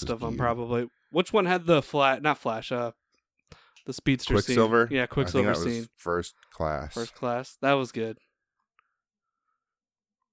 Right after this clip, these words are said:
Speaker 1: Other than that,
Speaker 2: Um, yeah, the Apocalypse, that's a pretty forgettable movie. Like, I don't even remember much about it.
Speaker 1: the only cool thing about Apocalypse is how many X-Men were actually in it.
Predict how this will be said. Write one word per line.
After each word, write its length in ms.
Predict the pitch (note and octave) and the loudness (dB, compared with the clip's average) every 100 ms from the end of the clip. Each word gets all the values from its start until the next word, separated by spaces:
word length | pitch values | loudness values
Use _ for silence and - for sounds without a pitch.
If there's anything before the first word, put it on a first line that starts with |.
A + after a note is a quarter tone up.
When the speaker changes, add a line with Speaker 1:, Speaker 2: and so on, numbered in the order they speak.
| _ _ _ | _ _ _
Speaker 1:
Other 220 | - G3 | -6 -6
than 100 | G3 | -4
that, 140 | F#3 F#3+ | -6 -4
Speaker 2:
Um, 520 | A2 G#2 F#2 F2 E2 - C5+ C5+ _ _ _ _ _ _ _ - | -2 0 0 -4 -10 -14 -14 -14 _ _ _ _ _ _ _ -8
yeah, 220 | G#2+ G#2 | -4 -2
the 280 | F2+ E2+ - | 0 -2 -4
Apocalypse, 640 | F2 - B2 D3 B2+ B2+ - | -2 4 4 4 4 4 4
that's 160 | G#2+ - | 0 2
a 40 | |
pretty 200 | - F#2 | 0 0
forgettable 400 | F2+ E2 E2+ D#2+ | 0 0 0 0
movie. 300 | D#2 E2 D#2 | 0 -2 -2
Like, 160 | D#2 F2 | -4 -2
I 100 | F#2 | 0
don't 180 | F#2 | 0
even 140 | F2+ F2 | 0 0
remember 340 | D#2+ E2 D#2+ | 0 -2 -4
much 260 | D#2 D#2 - | -4 -6 -6
about 260 | D2+ D2 | -4 -4
it. 120 | D2+ - _ _ _ _ _ _ _ | -6 -10 _ _ _ _ _ _ _
Speaker 1:
the 80 | D3+ | -6
only 100 | E3 | -6
cool 160 | - D#3+ | -2 -2
thing 160 | D#3+ | 0
about 200 | C#3+ C3+ | 0 0
Apocalypse 580 | B2 - B2 B2 B2 - | -2 -2 -4 -4 -6 -6
is 140 | A#2+ - | -10 -12
how 320 | - C3+ B2 | -8 -4 -2
many 360 | B2 A#2+ A#2+ - _ _ _ _ | -2 -4 -8 -14 _ _ _ _
X-Men 340 | A#2+ - B2+ A#2 | -10 -8 -8 -6
were 80 | A2+ | -6
actually 280 | A2 G#2+ | -8 -10
in 120 | A2 | -14
it. 100 | G#2+ | -18